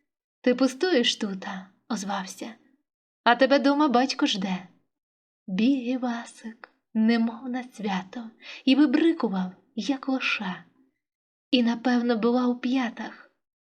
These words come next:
пелюсткова його душа. На порозі закляк винувато, але в хаті мама сама. Дядько, кажуть, приїхав тато. Тільки чому ж його нема?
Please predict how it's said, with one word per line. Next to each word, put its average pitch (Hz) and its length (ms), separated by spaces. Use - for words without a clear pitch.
пелюсткова 196 680
його 196 400
душа. 208 500
На 262 120
порозі 269 420
закляк 247 520
винувато, 208 640
але 208 180
в - 60
хаті - 520
мама 220 440
сама. 196 640
Дядько, 233 480
кажуть, 254 440
приїхав 262 460
тато. 262 600
Тільки 269 300
чому 311 360
ж 240 80
його 254 300
нема? 269 520